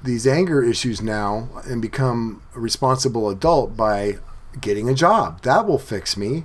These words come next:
That will make everything all better. I will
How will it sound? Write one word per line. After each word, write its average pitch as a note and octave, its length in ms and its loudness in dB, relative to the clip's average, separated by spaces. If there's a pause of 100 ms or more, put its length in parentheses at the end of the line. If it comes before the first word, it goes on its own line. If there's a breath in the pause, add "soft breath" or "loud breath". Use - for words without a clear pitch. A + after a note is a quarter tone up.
(140)
That F#3 200 2
will F#3 140 0
make A#2 260 -2
everything G#2 340 -2
all G2 160 -2
better. G#2 400 -4 (280 loud breath)
I A#2 160 4
will B2+ 500 4